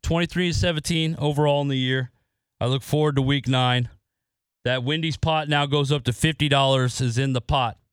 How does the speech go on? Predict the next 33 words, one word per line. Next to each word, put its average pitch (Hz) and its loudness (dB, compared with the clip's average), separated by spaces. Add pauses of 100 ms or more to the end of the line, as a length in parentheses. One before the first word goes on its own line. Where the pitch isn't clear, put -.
Fifty 160 -4
bucks. 139 0 (460)
So 135 0
get 151 -2
your 147 0
name 165 2
in 160 0
the 151 2
hopper 165 2
if 131 -4
you 147 0
want 151 0
me 143 0
to 135 0
draw 151 2
it, 147 -6 (460)
uh, 120 0
for 131 -4
next 139 -2
week. 156 -2 (100)
I 117 0
will 120 -2
reach 131 -4
out 131 0
to 120 -6
them 127 0
by 113 2
Wednesday. 135 -2 (480)
Whoever's 120 -2
name 127 0
I 117 2
do 123 0
draw, 123 2